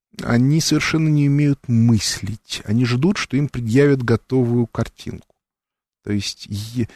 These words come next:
если родители не возятся с детьми, не читают им книжки, не разговаривают,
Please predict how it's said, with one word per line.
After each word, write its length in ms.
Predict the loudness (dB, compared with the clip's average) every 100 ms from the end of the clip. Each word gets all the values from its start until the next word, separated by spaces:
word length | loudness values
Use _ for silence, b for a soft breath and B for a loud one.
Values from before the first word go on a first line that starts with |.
| b b -2
если 360 | 2 4 4
родители 560 | 4 4 0 0 2 4
не 240 | 4 6
возятся 640 | 4 4 2 0 -8 -10 -8
с 200 | -6 -4
детьми, 560 | -2 -2 0 2 4
не 140 | 2 0
читают 520 | -4 -4 0 0 0
им 100 | -4
книжки, 520 | -4 -2 -2 -4 -2
не 200 | 0 0
разговаривают, 1040 | 0 -2 -2 -2 0 0 0 0 0 -4